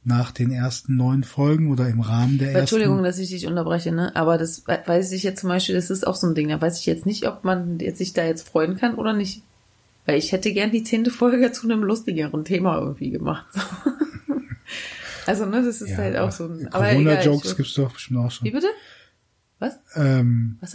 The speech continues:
Speaker 2: Ich hab dich nicht
Speaker 1: Corona-Jokes gibt's ja bestimmt auch schon, aber,
Speaker 2: Ja,
Speaker 1: also ich
Speaker 2: das
Speaker 1: weiß nicht, ob man die zu einem lustigen Thema, klar, machen wir halt die, weiß, weiß ich was, eine Folge zu einem lustigen Thema, die hundertste. Egal.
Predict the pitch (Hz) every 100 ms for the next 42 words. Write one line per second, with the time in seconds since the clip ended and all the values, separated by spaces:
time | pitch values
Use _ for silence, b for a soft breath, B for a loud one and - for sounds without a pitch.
0 | - - 170 170 - 135 120 147 156 143
1 | 139 139 - 147 131 135 127 - 139 110
2 | 143 160 - 165 165 165 165 _ _ _
3 | _ _ _ - 135 120 120 117 117 117
4 | _ - 165 123 151 117 107 110 - 127
5 | 120 127 117 117 - 120 113 113 120 131
6 | 117 117 127 131 127 B B B - -
7 | 92 110 127 113 - 127 127 123 117 120
8 | 127 120 117 - B B B B B B
9 | B B B B B B B - 123 123
10 | 120 147 - 131 - - 117 127 123 123
11 | - 123 120 120 - 123 123 123 120 185
12 | 175 - - 123 - _ _ _ _ _
13 | _ _ _ _ _ _ _ - 180 170
14 | 151 127